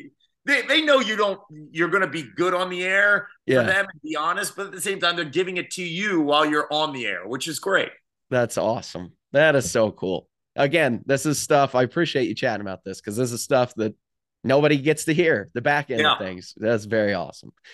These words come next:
Speaker 1: Okay, so let, let's pivot here and talk about our favorite thing, Philly sports, here just for a moment. So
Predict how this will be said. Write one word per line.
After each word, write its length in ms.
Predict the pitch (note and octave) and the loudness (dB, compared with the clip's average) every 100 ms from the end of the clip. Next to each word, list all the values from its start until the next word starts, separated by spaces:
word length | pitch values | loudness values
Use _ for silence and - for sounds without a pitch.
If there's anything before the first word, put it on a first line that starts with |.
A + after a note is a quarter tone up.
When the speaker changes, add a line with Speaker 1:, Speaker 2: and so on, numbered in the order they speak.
| - - | -20 2
Speaker 1:
Okay, 200 | F3+ C3+ | 4 4
so 260 | E3 D3 C#3+ | 4 4 6
let, 220 | E3+ D#3+ | 4 6
let's 160 | F#3 | 2
pivot 320 | - G3+ F3+ D#3 | 4 4 4 4
here 100 | D3+ | 2
and 100 | C3 | 2
talk 260 | C#3+ C3 | 2 2
about 340 | B2+ A#2+ A#2 - | 0 0 0 -2
our 160 | B2+ C#3 | -2 -2
favorite 340 | C3 A#2 G#2+ | 0 -2 -2
thing, 200 | - A2 | -4 -6
Philly 240 | F#2+ B2+ A2+ | -4 -4 -4
sports, 360 | - G#2 G2 | -6 -6 -6
here 140 | - F#2+ | -8 -10
just 180 | E2+ - | -10 -10
for 120 | E2+ | -8
a 40 | |
moment. 400 | F2+ F2 D#2 - | -8 -10 -10 -6
So 280 | - A2 F#2+ | 2 2 2